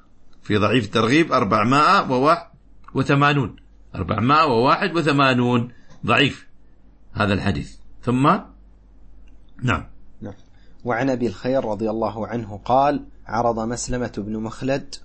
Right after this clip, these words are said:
Speaker 2: وكان أميراً على مصر، على رويفع بن ثابت رضي الله عنه،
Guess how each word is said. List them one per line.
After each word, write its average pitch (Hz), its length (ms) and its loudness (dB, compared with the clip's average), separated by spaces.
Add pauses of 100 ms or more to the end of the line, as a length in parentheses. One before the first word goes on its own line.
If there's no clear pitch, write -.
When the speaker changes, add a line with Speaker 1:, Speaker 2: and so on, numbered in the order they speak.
(240)
Speaker 2:
وكان 143 380 -2
أميراً 139 480 0
على 117 240 -4
مصر، 127 300 -2
على 113 280 0
رويفع 123 580 -2
بن 113 200 -8
ثابت 127 420 0
رضي 110 300 -4
الله 113 360 -4
عنه، 139 260 -4